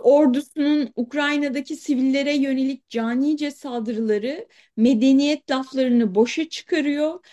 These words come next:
Üstelik Rusya en yakın Avrupalı komşuları tarafından bile izole ediliyor demiş. Yani kırk yedi yaşındaki Putin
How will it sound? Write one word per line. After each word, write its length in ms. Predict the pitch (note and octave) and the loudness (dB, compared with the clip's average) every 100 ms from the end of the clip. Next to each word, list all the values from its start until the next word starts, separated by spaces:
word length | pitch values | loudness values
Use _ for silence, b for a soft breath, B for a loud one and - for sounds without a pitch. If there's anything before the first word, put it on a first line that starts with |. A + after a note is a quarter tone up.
| b _ C4 | b _ -6
Üstelik 520 | C4 - D#4 C#4+ C#4 | -6 4 6 6 4
Rusya 720 | C#4 F4 - C4 A#3 C#4 G4 B _ - | 2 2 2 2 2 0 -6 B _ 2
en 180 | E4 E4+ | 4 6
yakın 360 | D4 E4 D#4 | 4 2 0
Avrupalı 640 | - A#3+ C4+ D#4+ F4+ C4 A3+ | 2 4 6 6 4 2 4
komşuları 600 | D4+ C4+ C4 D4 D4+ D#4+ | 4 4 4 4 4 4
tarafından 760 | D4+ C4 C4 C4+ C4+ C#4+ C4 | 2 2 4 6 6 6 6
bile 340 | A#3 B3+ G4 - | 6 4 0 -2
izole 600 | - A#3+ D4 C#4 D#4+ - | 2 4 4 2 0 0
ediliyor 520 | B3 C4+ B3+ C4+ G3+ - F#3 | 2 4 4 4 2 -2 -10
demiş. 580 | F3+ G3+ G4 - - B B B B | -8 -8 -10 -12 -16 B B B B
Yani 300 | B3 B3+ C#4+ | -2 2 2
kırk 300 | C4+ D#4+ - | 0 -4 0
yedi 200 | D4+ C4+ | 0 4
yaşındaki 640 | E4+ D#4+ E4 D4+ D#4 - F4 | 2 0 0 0 0 -2 -2
Putin 600 | - F4+ - D4+ F4 | 2 0 2 -2 -2